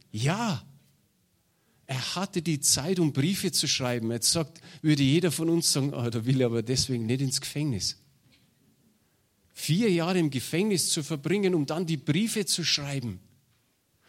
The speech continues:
Um dann so einen Brief zu schreiben, auch wie an die Epheser, wo er dann Gott lobt und ehrt. Der hätte im Gefängnis sitzen können und sagen können,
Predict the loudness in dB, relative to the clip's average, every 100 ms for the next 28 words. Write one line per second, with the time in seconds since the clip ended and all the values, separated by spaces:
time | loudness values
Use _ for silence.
0 | -4 0 0 2 2 4 4 4 4 2
1 | 2 0 -2 -2 0 0 -2 -2 -4 -6
2 | -4 -2 0 0 0 0 0 0 0 2
3 | 0 -4 -12 _ _ _ _ _ _ _
4 | _ -2 2 2 2 0 0 -4 -2 -2
5 | -2 0 2 2 0 0 -2 -2 -2 -2
6 | -2 -6 -14 _ _ _ 0 0 0 -2
7 | -2 0 2 2 0 0 0 0 2 4
8 | 6 6 6 4 4 4 4 4